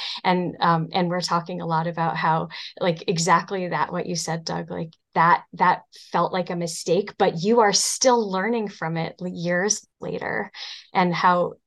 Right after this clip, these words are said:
how when you can change your viewpoint from seeing it as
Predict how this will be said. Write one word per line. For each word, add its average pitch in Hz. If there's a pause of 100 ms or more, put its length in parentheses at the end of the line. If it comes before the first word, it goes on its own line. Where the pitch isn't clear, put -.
how 202
when 185
you 226
can 185 (420)
change 220
your 202
viewpoint 185
from 180
seeing 190
it 190
as 175